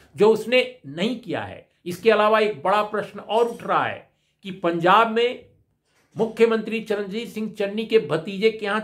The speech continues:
छापा पड़ गया, ईडी ने छापा मारा और कहा गया कि ये बालू माफिया है या वगैरह वगैरह आरोप लगा राजनीतिक दलों द्वारा,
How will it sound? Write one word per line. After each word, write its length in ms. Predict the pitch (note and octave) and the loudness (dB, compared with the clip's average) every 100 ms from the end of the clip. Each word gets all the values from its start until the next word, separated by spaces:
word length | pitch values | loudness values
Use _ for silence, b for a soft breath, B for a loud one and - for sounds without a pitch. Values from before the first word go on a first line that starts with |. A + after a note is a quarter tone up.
| - | -8
छापा 380 | - G3+ G#3+ | -4 0 2
पड़ 200 | D#3+ B2+ | 2 -2
गया, 220 | F2+ F2 - _ _ _ _ _ - | -8 -12 -18 _ _ _ _ _ -4
ईडी 300 | B3+ C4+ C4 | 0 2 2
ने 100 | A3+ | 2
छापा 360 | G#3 C#3+ - | 0 -4 -4
मारा 400 | G2 E2 D2 _ _ _ _ _ _ | -6 -8 -12 _ _ _ _ _ _
और 140 | F#3+ F#3+ | -2 0
कहा 240 | G3 A3 | 4 4
गया 200 | A3+ A3 | 4 2
कि 160 | A3 G#3+ | 0 -2
ये 100 | G3+ | -2
बालू 400 | B2 E3 G#3 G3+ | 2 2 2 0
माफिया 440 | F#3+ F#3+ G#3 G3 | -2 -2 0 0
है 240 | F#3+ G3+ | 2 0
या 240 | G3 F#3 F#3+ | -2 0 0
वगैरह 340 | F3+ F3+ F3+ | 0 -2 0
वगैरह 360 | F3+ F3 F3+ F3 B B - | 0 0 -2 -4 B B -2
आरोप 300 | F#3 B3+ B3 | 4 4 4
लगा 220 | E3 A3+ | -2 -2
राजनीतिक 480 | F#3 D#3 D#3+ F#3+ - | -2 -4 -6 -10 -6
दलों 220 | C#3 C#3+ | -6 -4
द्वारा, 360 | A2+ G2+ - | -6 -8 -10